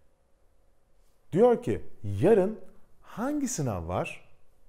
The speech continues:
Güven ne diyor? "Yarın İngilizce sınavı var." Ayça, "Bugün matematik sınavı var." dedi.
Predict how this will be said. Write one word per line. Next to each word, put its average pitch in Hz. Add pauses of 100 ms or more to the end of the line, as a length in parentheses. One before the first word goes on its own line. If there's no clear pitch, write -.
(140)
Güven 214 (600)
ne 123
diyor? 151 (340)
"Yarın 185 (400)
İngilizce 156
sınavı 101
var." 71 (640)
Ayça, 220 (580)
"Bugün 196 (220)
matematik 185
sınavı 107
var." 82
dedi. 117